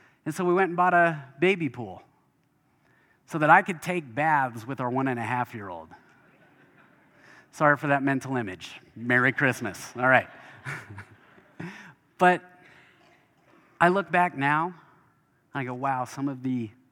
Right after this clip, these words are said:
most humble moments of my life,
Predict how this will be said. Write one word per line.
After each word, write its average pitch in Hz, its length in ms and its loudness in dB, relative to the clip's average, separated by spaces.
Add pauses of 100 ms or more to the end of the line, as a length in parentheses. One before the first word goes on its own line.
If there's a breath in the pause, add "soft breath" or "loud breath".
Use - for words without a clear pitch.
(380)
most 127 280 -8
humble 180 520 -4 (140)
moments 143 580 -4 (260)
of 117 120 -14
my 127 220 -2
life, 123 440 -8